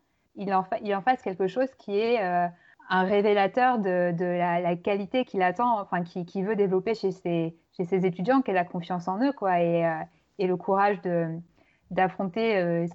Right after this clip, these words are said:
qui les attend, parce que, enfin, c'est la défense contre les forces du mal, quoi. C'est pas, euh, c'est pas n'importe quoi comme, euh, comme,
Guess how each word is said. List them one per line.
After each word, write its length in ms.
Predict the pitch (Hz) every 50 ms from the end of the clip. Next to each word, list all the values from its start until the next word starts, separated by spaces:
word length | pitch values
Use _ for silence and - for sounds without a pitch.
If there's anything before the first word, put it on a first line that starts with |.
| - -
qui 60 | -
les 180 | 185 180 180 185
attend, 280 | 180 185 - 311 311
parce 200 | 262 - 175 175
que, 420 | - 190 180 175 170 170 170 170 170 170
enfin, 140 | - 175 170
c'est 100 | - 190
la 100 | 165 156
défense 420 | 156 156 165 170 170 - 262 254 -
contre 160 | - - 175
les 120 | 185 180
forces 260 | 175 - 233 233 - 226
du 220 | 202 185 202 208
mal, 240 | 247 262 240 214 -
quoi. 180 | - 202 196 196 -
C'est 100 | 196 185
pas, 640 | 180 - 220 220 220 214 208 190 180 180 175 175 170
euh, 20 | 170 170 _ - - - - - - _ _ _ -
c'est 100 | 202 - _ _ -
pas 100 | 277 269
n'importe 420 | 262 247 247 - 240 214 - 240
quoi 180 | 240 269 247 254
comme, 260 | - 220 196 190 190
euh, 240 | 185 185 185 185 185
comme, 540 | 180 - 196 190 185 185 180 180 180 180 180